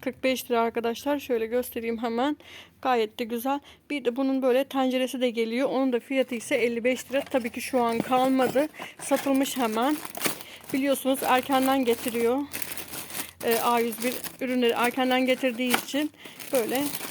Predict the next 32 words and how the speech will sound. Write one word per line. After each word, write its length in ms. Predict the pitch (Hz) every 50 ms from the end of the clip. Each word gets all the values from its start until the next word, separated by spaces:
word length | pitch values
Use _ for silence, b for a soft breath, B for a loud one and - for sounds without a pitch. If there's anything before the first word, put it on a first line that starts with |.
| - -
erkenden 640 | 262 262 254 - 262 262 254 254 247 233 226 240
de 100 | 277 302
satılmış 560 | 285 - 269 247 - 269 254 254 262 - - 262
oluyor 340 | 233 220 226 226 226 214
bazı 300 | 226 220 226 220 214 233
ürünler. 580 | 226 233 233 214 226 233 233 240 269 302 311 269
Bilginiz 360 | 254 226 220 240 240 233 233
olsun. 440 | 220 190 214 - - 311 311 311 - -
Bu 140 | 247 226 233
da 140 | 269 269 269
bu 40 | 262
şekilde 480 | - 247 226 - - 220 220 220 208
bir 60 | 214
ürün. 320 | 214 220 226 226 285 302 - - B B B B B B B B -
Dediğim 240 | 269 269 247 226 220
gibi 100 | 214 214
fiyatı 360 | 220 - 285 269 262 262 254
ise 440 | 240 226 220 - - 269 285 311 311 311 B B B B B B B B B - - - - - - - - - B B B B B B B B B B B _ -
kırk 220 | - 247 - -
beş 240 | 233 233 - - -
lira. 160 | - 196 226 B B B B B B B B B B B B B B _ _ _ _ _ _ _ _ B B B B B B
Arkadaşlar 500 | - 302 302 294 302 277 269 - 269 254
bakın 180 | 277 285 - 294
yine 160 | 285 277 269
yarın 280 | 269 269 269 277 277 254
gelecek 300 | 254 254 247 269 269 -
olan 240 | 262 262 262 262 247
bir 80 | 240
diğer 200 | 240 254 254 240
ürün 280 | - 254 262 262 247 247
ise 340 | 233 - - 254 269 277 262
şöyle 480 | - - 254 220 226 226 240 262 269